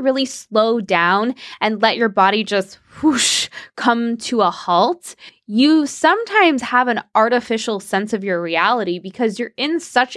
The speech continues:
a s-, physiological state of hormonal function. You're requiring more cortisol and more adrenaline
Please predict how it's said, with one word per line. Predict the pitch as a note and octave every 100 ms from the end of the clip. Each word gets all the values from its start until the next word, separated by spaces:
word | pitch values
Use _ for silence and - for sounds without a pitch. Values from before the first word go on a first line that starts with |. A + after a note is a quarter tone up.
| -
a | G#3 G3 F3+ - _
s-, | - - -
physiological | C4+ A#3 A#3 G#3 G3 G3 F#3 F3
state | - - A3+ F#3+ -
of | F#3 F3 F3 _ _ -
hormonal | A#3 G#3+ A#3 C4+ A3+
function. | - E3 - E3+ E3
You're | F#3 F#3 F3+
requiring | F#3 - G#3+ G3 F#3+ F3+ F3+ _ _ _
more | A#3 A3
cortisol | - A3 G#3+ G#3 G#3+ G3+ G3
and | G3 G3+
more | G#3+ G#3
adrenaline | G3 G3 F#3+ F#3+ F#3 F#3